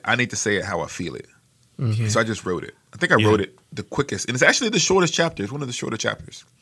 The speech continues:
Speaker 3: Hmm.
Speaker 1: And what I wanted to be able to do, and this is at least what I wanna say as pastoral care to people,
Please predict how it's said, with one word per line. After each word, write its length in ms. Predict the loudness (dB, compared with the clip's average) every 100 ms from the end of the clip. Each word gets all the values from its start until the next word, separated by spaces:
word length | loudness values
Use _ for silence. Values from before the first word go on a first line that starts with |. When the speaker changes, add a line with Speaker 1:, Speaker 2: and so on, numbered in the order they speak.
| -6
Speaker 3:
Hmm. 100 | -6 -8 _ _ -20 -20 -20 _ _
Speaker 1:
And 520 | 0 2 2 0 -4 -12 -8
what 320 | 0 0 2
I 120 | 2 2
wanted 420 | 2 -2 -2 -6
to 100 | -8
be 200 | -4 -2
able 200 | -2 -4
to 80 | -10
do, 480 | -6 -4 -4 -8 -12 -10
and 140 | -8
this 160 | -6 -6
is 140 | -4
at 80 | -4
least 240 | -4 -4 -2
what 100 | -2
I 60 |
wanna 200 | -2 -4
say 160 | -6 -6
as 120 | -6
pastoral 600 | -6 -6 -6 -4 -4 -4
care 360 | -6 -6 -4 -6
to 80 | -10
people, 440 | -12 -12 -14